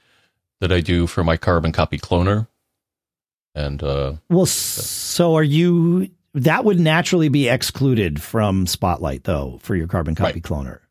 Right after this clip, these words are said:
Speaker 2: So is it indexing that drive or is it excluded from the index?
Speaker 1: Um,
Speaker 2: If you go to System
Speaker 1: uh,
Speaker 2: Preferences, Spotlight Privacy, you can see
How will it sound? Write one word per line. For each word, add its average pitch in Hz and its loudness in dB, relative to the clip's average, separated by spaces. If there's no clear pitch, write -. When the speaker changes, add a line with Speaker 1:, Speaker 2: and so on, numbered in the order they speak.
Speaker 2:
So - 0
is 139 2
it 175 0
indexing 185 2
that 190 2
drive 180 2
or 151 2
is 127 2
it 123 0
excluded 113 -2
from 92 -4
the 71 -2
index? - -12
Speaker 1:
Um, 117 0
Speaker 2:
If 123 -2
you 185 4
go 226 4
to 190 2
System 220 2
Speaker 1:
uh, 175 0
Speaker 2:
Preferences, 190 2
Spotlight 156 2
Privacy, 156 0
you 98 0
can 110 0
see 101 0